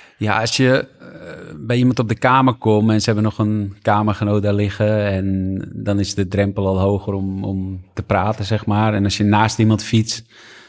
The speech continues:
dan is de drempel gewoon lager en dat is wel gebleken. De,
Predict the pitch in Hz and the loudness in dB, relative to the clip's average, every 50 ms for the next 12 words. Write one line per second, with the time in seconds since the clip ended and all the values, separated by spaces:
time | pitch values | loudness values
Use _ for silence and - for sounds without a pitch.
0 | - - - _ _ - 104 101 98 - 104 95 98 101 101 98 98 95 - - | -20 -20 -20 _ _ -2 -2 -2 0 -2 -2 0 0 0 0 0 -2 -4 -4 -4
1 | 98 98 98 92 92 92 110 104 - - 92 90 92 92 92 92 92 - - 98 | -2 -2 -2 -2 -2 -2 -4 -6 -6 -6 -4 -2 -2 -2 -2 -4 -8 -6 -6 -6
2 | 90 - 95 92 92 90 92 95 90 92 92 92 95 90 - - | -6 -8 -8 -6 -4 -4 -4 -2 -2 -2 -2 0 -2 -2 -4 -8